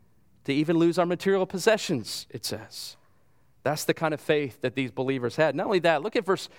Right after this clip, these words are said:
twenty-four through twenty-five. Go back a little bit. Faith also looks like this. It says here, "Let us." I want you to hear those two words, "let us."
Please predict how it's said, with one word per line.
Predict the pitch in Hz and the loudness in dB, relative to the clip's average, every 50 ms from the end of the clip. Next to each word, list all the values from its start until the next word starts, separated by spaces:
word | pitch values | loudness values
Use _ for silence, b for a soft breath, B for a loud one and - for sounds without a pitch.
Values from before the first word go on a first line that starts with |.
| B B B B | B B B B
twenty-four | - - 170 160 156 135 - - 156 147 | -2 0 2 2 0 -2 0 0 0 0
through | - - 143 | 0 -2 -8
twenty-five. | - - - 135 120 113 - - 117 107 110 117 107 - - b b b b b b | -6 -2 -2 -2 -2 -2 -2 -2 -2 -2 -2 -4 -6 -10 -12 b b b b b b
Go | 156 160 | 4 4
back | 131 151 147 139 - | 6 4 2 2 0
a | 156 | -4
little | 143 123 120 117 110 | -4 -4 -4 -4 0
bit. | 117 120 117 - - _ _ _ _ _ _ _ _ _ _ _ _ _ - - - - | 2 2 2 0 -2 _ _ _ _ _ _ _ _ _ _ _ _ _ -18 -16 -4 6
Faith | - 196 202 - - - | 6 6 6 6 4 2
also | 175 196 214 - - 190 | 2 2 2 0 -2 -2
looks | 160 143 135 - - | 0 -2 -2 0 2
like | 143 127 - - | 2 2 2 0
this. | 175 180 139 - - | 0 0 0 0 -2
It | - | 2
says | - 240 226 - | 2 2 4 4
here, | 240 220 - B B B B | 2 0 0 B B B B
"Let | B 160 165 180 196 233 202 - | B 2 6 6 6 6 4 2
us." | 185 202 185 147 - - - - - - - - - _ _ _ _ _ _ _ _ _ _ _ _ _ _ _ _ _ _ _ - - _ _ _ _ _ _ _ - | 2 0 0 0 -2 -6 -6 -6 -6 -6 -8 -10 -14 _ _ _ _ _ _ _ _ _ _ _ _ _ _ _ _ _ _ _ -20 -20 _ _ _ _ _ _ _ 0
I | - 170 | 2 2
want | 226 277 - - | 2 2 0 0
you | 240 | 2
to | |
hear | 208 220 220 | 4 4 4
those | 196 - - | 2 0 0
two | - 214 180 | 0 0 2
words, | 170 165 139 110 | 4 2 2 0
"let | 127 139 160 180 214 226 - - - | 0 -2 0 0 0 0 -2 -4 -4
us." | 160 151 127 107 101 - - - - - - | -2 -2 -2 -2 -6 -10 -12 -12 -12 -14 -16